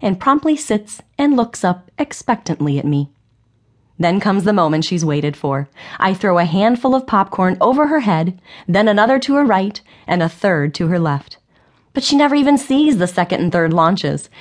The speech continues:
She already has her head down, gobbling up the popcorn as fast as she can eat it. I tell her goodbye, then I'm off to work, and Sadie starts her day outside.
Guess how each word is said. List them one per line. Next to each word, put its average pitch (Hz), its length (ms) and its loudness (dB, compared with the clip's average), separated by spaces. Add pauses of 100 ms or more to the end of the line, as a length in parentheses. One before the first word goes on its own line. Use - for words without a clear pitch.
(140)
She 226 180 0
already 240 380 2
has 214 260 2
her 165 80 0
head 208 240 0
down, 170 300 2
gobbling 190 440 0
up 175 140 0
the 180 80 -2
popcorn 185 480 0
as 185 200 -4
fast 214 340 -2
as 160 60 -2
she 170 140 -4
can 160 160 -2
eat 147 160 0
it. 143 200 -8 (580)
I 190 120 0
tell 214 200 0
her 254 100 2
goodbye, 185 580 0 (220)
then 170 140 0
I'm 175 240 0
off 185 240 0
to 254 140 -2
work, 156 320 -2 (120)
and 190 160 0
Sadie 170 340 -2
starts 160 400 -4
her 190 60 0
day 151 220 0
outside. 143 640 -4